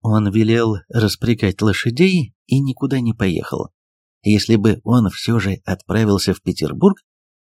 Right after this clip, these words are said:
то попал бы прямиком на последнее совещание на квартире у Рылеева и потом вместе со всеми на Сенатскую площадь. Но суеверия спасли его от участия в мятеже.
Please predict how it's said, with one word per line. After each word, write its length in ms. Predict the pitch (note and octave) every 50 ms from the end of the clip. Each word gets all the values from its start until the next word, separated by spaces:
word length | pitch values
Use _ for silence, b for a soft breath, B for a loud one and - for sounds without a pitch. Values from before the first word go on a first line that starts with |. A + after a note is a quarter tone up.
| _ _
то 100 | - G#2
попал 340 | F#2 - E2+ - G#2+ G2+ G2
бы 120 | G2 F#2+ -
прямиком 680 | - F#2+ F2+ E2+ D2+ - - E2+ G#2 A#2 B2 A2+ - _ _ _
на 180 | - G2 F#2 -
последнее 680 | - D#2 C#2+ - - E2 F#2 G#2 G#2+ - A2 G2 F2+
совещание 680 | - - E2 D#2 B1+ - - C#2 E2+ G#2 A#2+ A#2 A2
на 120 | F2+ D#2 D#2+
квартире 600 | - - D#2 D2+ - - - F#2+ G#2 F#2 F2+ D2 -
у 120 | F2+ F#2
Рылеева 500 | D2+ C2 - - C#2+ F#2 B2+ D3 F3 E3+ - _ _ _ _ _ _ _ _ _ _ _
и 120 | - F#2+
потом 400 | - - D2+ - B2+ B2+ A#2+ G#2
вместе 340 | F2+ G2+ A#2 A#2 A#2 - F#2+
со 160 | - - D#2
всеми 300 | - - - D3+ D3+ C#3
на 120 | B2+ A#2 G2
Сенатскую 520 | - - F2 G2+ C3 - - - B2+ B2
площадь. 480 | - - D2 C2 - - - A#2+ - - _ _ _ _ _ _ _ _ _
Но 220 | - A2+ A#2 A2 F#2+
суеверия 840 | - - G2+ G2+ G2+ F#2 E2+ F2+ A#2+ D3 B2+ E2 B1+ A#1 A#1 A#1 - _ _ _ _
спасли 460 | - - - D#3+ D3 - - E3+ D3+
его 320 | C#3 C3+ B2 B2+ B2+ G#2 - _
от 200 | - B2 A#2 -
участия 580 | A2+ G#2 - - G#2 G2 F2+ - - F#2+ F#2+ F2
в 60 | E2+
мятеже. 500 | F#2+ F#2 E2 - F#2 D#2 - D2 -